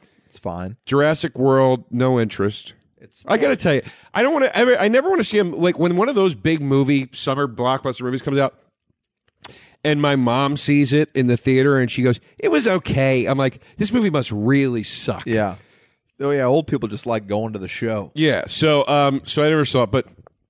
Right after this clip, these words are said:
Speaker 2: Jurassic World, uh, The Fallen Kingdom, or The Lost Kingdom, whatever it's called. This new one. This is the line Chris Pratt spits out in the fucking trailer.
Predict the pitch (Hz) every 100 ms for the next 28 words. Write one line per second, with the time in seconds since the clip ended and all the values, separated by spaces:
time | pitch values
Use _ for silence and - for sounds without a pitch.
0 | _ _ - - - 135 190 202 160 185
1 | 156 113 - 135 120 120 117 - 151 170
2 | 165 135 - 147 151 123 98 90 95 104
3 | 117 123 - 117 107 98 90 82 78 85
4 | - _ _ _ _ _ _ _ _ _
5 | _ _ _ _ _ - 110 120 117 104
6 | - _ - 190 170 160 147 135 123 -
7 | 120 - - 120 - - 113 101 - 95
8 | 87 95 95 - 101 92 90 - 101 98
9 | 92